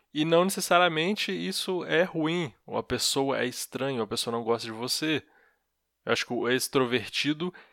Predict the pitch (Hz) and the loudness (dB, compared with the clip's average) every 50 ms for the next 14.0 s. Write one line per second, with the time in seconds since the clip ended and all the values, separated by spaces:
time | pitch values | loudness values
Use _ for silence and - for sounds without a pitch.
0 | _ _ _ - - 165 180 190 202 202 202 208 208 220 220 - - 208 208 196 | _ _ _ -6 0 0 2 4 4 4 6 6 6 4 4 4 6 6 6 6
1 | - 247 - - - 226 202 151 - - - - - - 262 - - - 190 196 | 2 -4 0 2 2 4 2 2 -2 -10 -16 -12 -8 -2 0 2 4 6 8 8
2 | 208 - - - - 190 - 180 170 170 - - 175 175 175 175 160 123 104 101 | 6 6 2 -2 -2 0 2 2 2 0 0 -2 -2 -2 0 0 0 0 0 -2
3 | 101 110 - _ _ _ _ _ _ _ _ _ - - 143 135 135 135 123 - | -4 -8 -12 _ _ _ _ _ _ _ _ _ -2 2 2 4 4 4 6 6
4 | 135 131 - - 120 110 120 139 156 147 117 113 110 110 107 107 113 117 120 120 | 6 6 6 4 0 2 2 2 2 2 2 0 -2 -2 0 0 0 2 2 0
5 | 113 113 113 110 113 - 110 104 107 113 120 113 113 107 - 107 110 107 104 104 | 0 0 0 -2 -2 0 2 4 4 4 2 0 -4 -4 -2 0 2 2 2 0
6 | 101 98 - _ - 113 110 107 104 101 - 110 107 - 110 107 104 98 98 101 | -2 -4 -8 _ -2 0 0 0 -2 -4 -4 -4 -2 0 2 2 2 2 -2 -4
7 | 101 98 - - 107 104 101 110 131 165 - - _ _ _ - - - - - | -4 -6 -6 -6 -6 -6 -4 -4 -4 -4 -4 -6 _ _ _ -20 -20 -20 -20 -20
8 | - - - _ _ - 120 120 117 123 131 - - 156 143 143 131 - - 110 | -20 -20 -20 _ _ 2 2 2 2 2 -2 0 0 2 4 4 4 2 2 -6
9 | 104 107 107 107 - - 117 - 110 - 101 - 113 113 113 110 120 123 120 123 | -4 -2 -4 -4 -4 -6 -8 -8 -8 -8 -6 -2 0 0 2 4 4 2 2 2
10 | 127 117 127 151 180 165 156 143 151 147 - 180 180 180 175 185 190 165 151 143 | 0 0 2 2 2 2 0 -2 0 2 2 4 4 4 4 4 2 0 -2 -2
11 | 165 180 185 180 175 170 - - - 156 156 156 147 120 95 92 95 - - 98 | 0 0 0 0 0 -2 -2 2 4 6 8 8 6 6 2 -4 -10 -12 -10 -8
12 | 101 104 104 - - - 110 117 131 123 120 113 110 113 117 113 120 - 123 123 | -6 -6 -6 -4 2 2 4 4 4 2 2 2 2 2 2 0 -2 -4 -4 -4
13 | - - - 120 113 113 120 131 135 123 113 107 104 104 110 127 143 151 160 180 | -2 0 0 2 6 8 8 8 8 6 4 0 -2 -2 0 -2 -2 -2 -4 -6